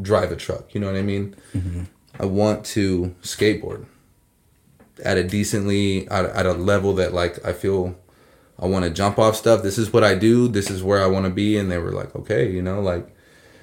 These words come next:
Speaker 1: I had, luckily I have good insurance. I got a good surgeon. Now I'm in a sports physical therapy to get, to strengthen and condition my ankle to start really, like, 'cause the surgeon was like, "You can go jump off whatever you want right now. It's not gonna break again."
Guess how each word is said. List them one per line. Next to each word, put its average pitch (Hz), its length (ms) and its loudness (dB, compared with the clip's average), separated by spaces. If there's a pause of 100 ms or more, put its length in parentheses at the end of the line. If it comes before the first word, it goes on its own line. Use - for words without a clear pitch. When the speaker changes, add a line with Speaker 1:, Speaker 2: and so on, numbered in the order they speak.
(220)
Speaker 1:
I - 80 -6
had, 90 400 2
luckily 92 420 2
I 90 60 4
have 87 360 -2 (260)
good 85 140 -2
insurance. 85 460 -4
I 78 60 -6
got 76 140 -4
a - 60 -4
good 85 180 -4
surgeon. 98 680 0 (800)
Now 101 220 4
I'm 98 160 2
in 95 100 4
a 85 280 0 (100)
sports - 920 -2 (220)
physical 117 380 2
therapy 131 480 4
to - 140 -4
get, 92 300 -2
to 95 100 -4
strengthen 98 500 0
and 95 100 0
condition 92 480 0
my 95 140 0
ankle 117 560 0
to - 180 -4
start 87 360 0
really, 92 300 4
like, - 360 0 (1160)
'cause - 180 0
the 107 200 4
surgeon 123 360 0
was 87 120 -2
like, 85 100 -6
"You 98 140 -6
can 139 100 -10
go 90 140 0
jump 90 260 -2
off 90 240 0
whatever 92 280 0
you 90 100 0
want 110 200 0
right 92 120 0
now. 90 140 -2
It's 90 120 -8
not 101 140 -4
gonna 87 140 -6
break 87 260 2
again." 87 400 -6